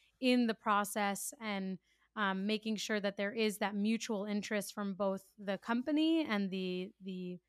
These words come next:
um, company hiring and as well, uh, the candidate. I think those two things are really important. So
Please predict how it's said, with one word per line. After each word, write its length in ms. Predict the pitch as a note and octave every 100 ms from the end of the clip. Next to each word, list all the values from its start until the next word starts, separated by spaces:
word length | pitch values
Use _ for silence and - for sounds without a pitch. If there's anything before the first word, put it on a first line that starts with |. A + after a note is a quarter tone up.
| _ _ _ -
um, 420 | G#3+ F#3+ F3+ F3 G#3
company 360 | - A#3 A3 G3+
hiring 680 | E3+ G3 G#3 C4 D#4 F4 F4+ -
and 440 | A#3+ A3+ A3 G3+ A3 -
as 200 | A3 F#3
well, 480 | G3+ G3+ G3 G3 G#3
uh, 340 | G#3+ F#3+ F3+ F3+
the 260 | F#3 F#3 F3+
candidate. 560 | - A#3 A3+ F#3 F#3 - B3
I 100 | G#3
think 240 | G3+ F#3+
those 260 | G#3 G3+ -
two 180 | - G3+
things 320 | G#3 F#3+ F#3
are 100 | F3+
really 260 | F#3 F#3
important. 580 | F3+ F3+ - F#3+ G3+ F3+
So 320 | - F#3+ F3+